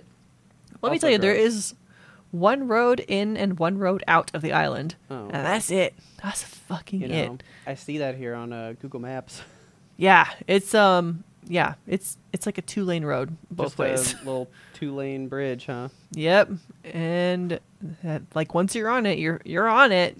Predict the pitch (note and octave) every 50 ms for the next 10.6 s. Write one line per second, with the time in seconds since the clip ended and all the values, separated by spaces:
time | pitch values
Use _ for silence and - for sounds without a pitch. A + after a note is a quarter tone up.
0 | - - - E3 D#3 D#3+ F#3 A3 A3 G#3+ A3+ A#3 G3+ F3+ F3+ G3 - - - -
1 | - - - - - - - - - - - - - D#3 F3+ F3 D3 C#3 - A#2
2 | C3+ C3 - C3 A#2 A2 G#2+ G#2 G#2 A2 A2+ C#3 F3 F#3+ G#3+ A3+ G#3 - _ -
3 | - - - - C#3+ - A#2+ C#3+ F#3 A3+ B3 A3+ - - C3 C3 - C#3 F#3 -
4 | - C4 A#3+ G#3 D#3 D#3 D#3+ D#3 D#3 D3+ D3 C#3+ C#3 B2+ C3 F3 G3 F3 C3 G#2+
5 | A#2+ - - - - _ _ _ _ _ _ - E4 A#4+ - - - D#4 D#4 D#4
6 | C4 A#3 A#3 A#3 A#3+ A3+ G3+ F3+ F3 F3+ F3+ E3+ F#3+ F3+ - F#3+ F#3+ F3+ F#3+ G3
7 | F#3 F3 - C3+ D#3 D3+ - _ _ _ - E3 E3+ D#3+ E3 F3 F3+ F#3 - -
8 | - - - - - - - - - - - - - - - _ _ _ - -
9 | _ _ _ _ - F#3+ F3 - G3+ E3 D3+ D3 - D#3+ D#3+ D#3+ D#3+ D#3+ D#3+ D#3+
10 | D#3+ D#3+ D#3+ D#3 E3+ E3+ E3+ E3+ E3 C#3+ B2+ G#2+